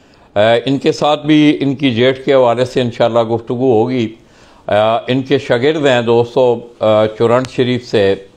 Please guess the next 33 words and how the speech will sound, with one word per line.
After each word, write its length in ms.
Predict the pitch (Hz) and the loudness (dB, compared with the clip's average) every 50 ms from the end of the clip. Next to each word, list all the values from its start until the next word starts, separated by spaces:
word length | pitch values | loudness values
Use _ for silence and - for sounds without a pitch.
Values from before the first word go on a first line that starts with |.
| _ - - | _ -14 -6
ज़िला 260 | 95 117 117 120 113 | -4 -2 0 0 0
मंडी 300 | 107 110 110 113 123 123 | 0 -2 -2 0 -2 0
बहाउद्दीन 560 | 107 110 101 104 113 117 104 113 123 120 117 | 0 0 0 2 0 -2 -2 -4 -4 -4 -4
का 120 | - 113 107 | -2 -4 -4
कस्बा 440 | - - 98 - - - 123 117 | -4 -4 -8 -8 -4 -2 0 2
है 100 | 110 98 | 2 0
वो। 180 | 95 90 87 - - - _ - - _ _ _ _ _ _ - 90 | 0 -2 -4 -6 -12 -20 _ -20 -20 _ _ _ _ _ _ -14 -6
बा-, 680 | 90 104 107 110 110 110 110 110 110 - - - - | -2 -2 0 0 0 0 0 -2 -2 -4 -8 -8 -6
उन्होंने 280 | 120 123 131 131 131 131 | -2 0 0 0 0 0
बड़ी 260 | 107 123 123 143 143 | 0 0 0 0 0
मेहनत 320 | 139 143 143 143 147 147 147 | 0 0 0 0 -2 -4 -6
की 440 | - - 139 135 139 135 135 - - _ _ _ _ _ _ - | -4 -2 0 2 2 0 -2 -6 -18 _ _ _ _ _ _ -4
और 120 | - 127 117 | -4 -4 -4
ग्यारह 520 | 87 85 90 107 143 165 175 180 180 175 | -4 -10 -4 0 0 2 2 2 2 2
उड़ानों 500 | 170 156 139 127 131 127 135 151 151 147 | 2 0 0 0 0 -2 0 0 0 0
वाले 200 | 147 143 143 147 | 0 2 0 0
जो 140 | 143 143 131 | 2 2 0
टूर्नामेंट 640 | 127 131 123 123 123 131 135 131 135 127 120 113 - | 0 2 0 0 0 0 -2 0 -2 -2 -4 -4 -2
थे, 120 | 127 113 107 | 0 0 0
ये 200 | 107 113 127 131 | 2 2 0 2
बड़ा 240 | 131 151 160 160 | 2 2 0 0
एक 140 | 160 151 - - | -2 -2 -6 -16
थका 260 | - - - 147 151 | -12 -4 -2 0 0
देने 260 | 147 147 156 147 147 | 2 0 0 0 0
वाला 220 | 143 143 143 139 135 | 0 2 2 0 -2
सफ़र 380 | 135 - 131 117 - 147 139 | -2 -4 -6 -4 -2 -2 0
होता 260 | 135 123 110 - 127 127 | 0 0 0 2 2 2
है, 140 | 127 123 | 2 2
दोस्तों। 460 | 113 117 120 120 120 - 135 127 117 98 | 2 2 0 0 0 0 -2 -2 0 0
जेठ 340 | 110 117 123 120 120 - | 0 0 0 0 -2 -4
में 120 | 135 127 117 | -2 -2 -2
पूरा 680 | - - 131 135 135 143 143 143 143 143 139 135 131 | -2 -2 -2 0 2 2 4 4 2 2 2 2 2
महीना 640 | 120 110 104 98 107 113 123 131 127 120 110 - - | 0 -2 -2 -2 -2 -2 0 0 0 -2 -4 -6 -12